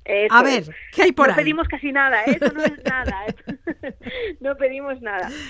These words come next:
Speaker 1: Bueno, entonces, por ejemplo, si, si queremos irnos a un iPhone, pues por el motivo que sea, entre ellos puede ser que nosotros tengamos un iPhone y mira,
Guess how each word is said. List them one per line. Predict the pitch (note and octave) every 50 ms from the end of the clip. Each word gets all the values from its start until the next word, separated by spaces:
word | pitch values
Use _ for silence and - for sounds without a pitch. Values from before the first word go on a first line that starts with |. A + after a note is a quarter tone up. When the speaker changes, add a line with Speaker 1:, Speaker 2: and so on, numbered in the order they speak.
| A#3+ A#3 A3+
Speaker 1:
Bueno, | C4 C4 B3
entonces, | B3 B3 A#3+ A3+ -
por | - C#4
ejemplo, | C4 B3+ - B3+ G#3+ - E3+ - - - - -
si, | - A#3+ A3+ A3+ A3 A3 A3 A3 A3 A3 - - _
si | - B3
queremos | - - A#3+ B3+ C#4 C4+ -
irnos | B3+ A#3+ A3 A3 G#3+ G#3 G3+ F#3+ -
a | G#3 F#3+ F#3+
un | G3 G3 G#3+
iPhone, | G#3+ A3+ A3 - G3 F3+ F3+ F3+ _ _ -
pues | G3 F3+ _ _ -
por | - G#3 F#3+
el | F#3
motivo | F#3+ F3+ - G#3+ G3+ G3
que | G3 F3
sea, | - A3 A3 A3+ -
entre | - F#3+ G3+ - F#3 G3
ellos | G3 F#3 - -
puede | F#3+ F3+ -
ser | G#3+ F3 - _ _
que | - F3
nosotros | E3+ F3+ F3+ F#3+ F3+ -
tengamos | F3 E3+ F#3+ F3+ F3 -
un | F#3 F#3+ A3
iPhone | A#3+ A#3 - G#3 E3 - - _ _
y | - E3+
mira, | E3 F#3 F3+ E3 -